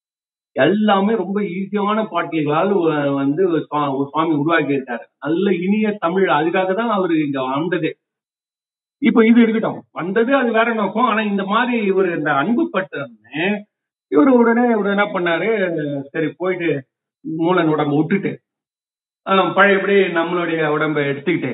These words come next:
நம்ம பாட்டு வழியில போலாம், ஏதோ ஒரு சின்னதா ஒரு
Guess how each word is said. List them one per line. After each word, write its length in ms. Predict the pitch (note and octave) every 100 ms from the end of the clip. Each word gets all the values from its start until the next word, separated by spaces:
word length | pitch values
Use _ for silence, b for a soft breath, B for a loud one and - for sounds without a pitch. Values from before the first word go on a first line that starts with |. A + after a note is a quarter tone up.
| -
நம்ம 220 | - G3
பாட்டு 200 | F3+ F3
வழியில 280 | E3+ D#3+ F3
போலாம், 340 | - C#3+ C3+ - _ _ _ - _ _ _ -
ஏதோ 160 | A2+ E3+
ஒரு 220 | B3+ A#3
சின்னதா 460 | - G#3+ A3+ A#3 A#3+
ஒரு 240 | G#3+ F#3+